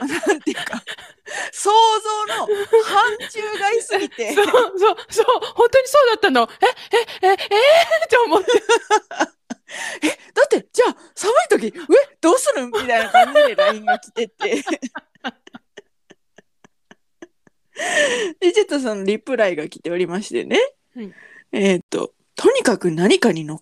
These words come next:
Speaker 1: かって寝たいという気持ちが強く、木布団の山を作って、自分はその上に乗っかって寝ます。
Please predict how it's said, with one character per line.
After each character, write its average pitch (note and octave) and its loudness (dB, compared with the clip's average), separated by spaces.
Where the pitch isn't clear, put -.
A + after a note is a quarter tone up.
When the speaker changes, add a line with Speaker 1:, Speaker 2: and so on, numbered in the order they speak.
Speaker 1:
か F#4 2
っ - 0
て F#3+ 0
寝 D#3 -8
た C4 4
い C#4+ 2
と - 0
い C#3+ 0
う D3 -8
気 - -8
持 F#3 -4
ち A#3+ -6
が A#3 4
強 C#4+ 0
く、 - -2
木 - 0
布 D4 2
団 A3 0
の F3+ -6
山 F#3 0
を A#3 2
作 - -14
っ - -10
て、 - -14
自 G3+ -2
分 A3 -2
は C#4 0
そ G#3 -4
の F#3+ -2
上 G#3+ 2
に F3+ -8
乗 D#3+ -6
っ D3+ -10
か - 0
っ F#4+ -2
て B4 0
寝 E3 -8
ま D#3 -8
す。 - -10